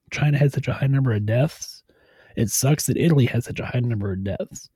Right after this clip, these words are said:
But every other country is learning from that and are taking the steps to try to mitigate that disease process. And that's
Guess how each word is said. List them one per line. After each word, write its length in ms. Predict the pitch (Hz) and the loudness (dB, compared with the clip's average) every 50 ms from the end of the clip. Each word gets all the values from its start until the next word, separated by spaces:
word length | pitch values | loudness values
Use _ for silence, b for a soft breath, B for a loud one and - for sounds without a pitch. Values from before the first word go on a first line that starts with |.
| _ _ _ _ _ _ _ _ _ | _ _ _ _ _ _ _ _ _
But 120 | - - - | -4 -2 2
every 260 | - 143 143 151 160 | 2 2 4 4 4
other 140 | 160 147 147 | 4 2 2
country 380 | - 185 196 196 - 160 143 | 2 2 2 2 2 2 2
is 200 | 135 131 120 135 | 2 2 0 0
learning 280 | 151 175 185 175 160 135 | 2 2 4 4 4 2
from 220 | - - 123 113 | 2 0 -2 0
that 240 | 110 110 110 110 110 | 0 0 0 0 0
and 100 | 101 117 | 0 -2
are 100 | 117 120 | -2 -2
taking 360 | - - 156 160 156 160 156 | 2 4 4 4 6 4 4
the 60 | 147 135 | 4 2
steps 580 | - - - 120 117 113 - - - - - _ _ _ _ _ _ _ _ _ _ - | 0 -2 0 0 0 0 -2 -4 -10 -12 -12 _ _ _ _ _ _ _ _ _ _ -6
to 100 | - 139 | -4 -4
try 220 | 135 - 139 135 | -2 0 0 2
to 60 | 127 120 | 2 4
mitigate 480 | 123 131 143 143 143 131 123 120 120 - _ | 4 4 6 4 4 4 4 4 2 2 _
that 420 | - 110 110 110 - - - - - _ _ _ _ _ - | -2 0 0 0 0 -4 -8 -16 -20 _ _ _ _ _ -2
disease 760 | 120 117 113 139 139 139 131 127 120 120 120 117 - - - - _ _ _ - | 0 0 2 4 4 4 4 4 2 2 0 -2 -4 -6 -10 -14 _ _ _ -4
process. 680 | - 131 123 110 - - - 85 - - - - - - _ _ _ _ _ _ - | -2 0 0 0 -2 -4 -6 -6 -6 -6 -8 -8 -8 -8 _ _ _ _ _ _ -6
And 160 | 113 110 110 | -4 -2 0
that's 540 | 113 117 117 131 107 - - - - - - | 2 2 2 2 0 -2 -6 -8 -8 -8 -12